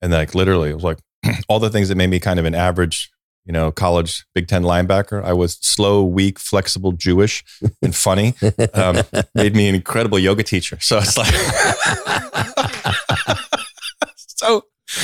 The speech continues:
Speaker 1: I was in L A and I was, I'm s-, like, literally I could do splits right here, right now. Um,
Speaker 2: Damn.
Speaker 1: yeah. So,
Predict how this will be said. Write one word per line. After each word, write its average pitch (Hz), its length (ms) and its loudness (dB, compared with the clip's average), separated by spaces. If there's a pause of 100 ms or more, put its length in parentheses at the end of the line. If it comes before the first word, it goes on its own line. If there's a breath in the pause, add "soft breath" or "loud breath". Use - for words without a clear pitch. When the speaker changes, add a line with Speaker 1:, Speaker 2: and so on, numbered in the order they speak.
(440 loud breath)
Speaker 1:
I 196 180 4
was 202 140 6
in 214 120 4
L 208 240 6
A 190 320 6 (440 loud breath)
and 143 220 -2 (280)
I 156 140 -2
was, 160 320 -2 (120)
I'm 143 100 -4
s-, - 240 0 (120)
like, 139 160 0
literally 151 320 4
I 127 60 4
could 123 140 -2
do 123 80 4
splits - 340 0
right 113 260 2
here, 104 240 2
right 95 240 0
now. 85 280 -4 (600)
Um, 90 280 2
Speaker 2:
Damn. 120 600 2
Speaker 1:
yeah. 90 200 -4
So, 90 240 -4